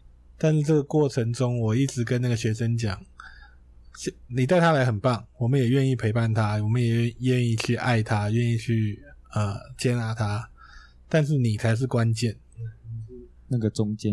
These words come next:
Speaker 2: 人。
Speaker 1: 对，你不要期待我作为牧者，我能做到什么程度，我就算能给，也要他愿意，而且我毕竟年纪比较大，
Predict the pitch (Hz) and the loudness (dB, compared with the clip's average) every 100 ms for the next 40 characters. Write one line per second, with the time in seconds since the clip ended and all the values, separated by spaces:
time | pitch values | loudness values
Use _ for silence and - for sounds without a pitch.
0 | 107 104 - - - - 127 - - - | -2 -4 -10 -16 -16 -2 -2 -2 -14 -20
1 | - - 120 151 180 165 123 127 143 127 | -20 -4 0 4 4 2 0 2 4 2
2 | - 127 101 - 160 - 139 123 139 135 | 0 0 0 -4 -4 2 2 4 2 2
3 | 113 110 92 - - 104 107 - - - | 0 -6 -8 -12 -10 -4 -4 -4 -8 -14
4 | - - - - - - - 120 120 147 | -20 -20 -20 -20 -20 -20 -4 0 2 2
5 | 135 120 110 107 - 101 107 110 - - | 4 2 0 -4 -4 -4 -2 -4 -4 -16
6 | - - - - - - - 120 120 143 | -20 -20 -20 -20 -20 -10 0 2 2 2
7 | 165 160 147 123 131 120 110 - 113 117 | 2 4 2 0 0 -2 -4 -6 -2 0
8 | 120 120 117 120 110 113 107 - - - | 2 0 2 2 0 -4 -4 -8 -20 -4
9 | 135 139 120 - - - - 120 110 - | 0 0 -2 -6 -20 -16 -4 0 0 -4
10 | - 131 127 120 113 - - 120 117 123 | -2 -2 0 -2 -2 -8 -6 -2 0 0
11 | 107 104 - - | -2 -2 -4 -6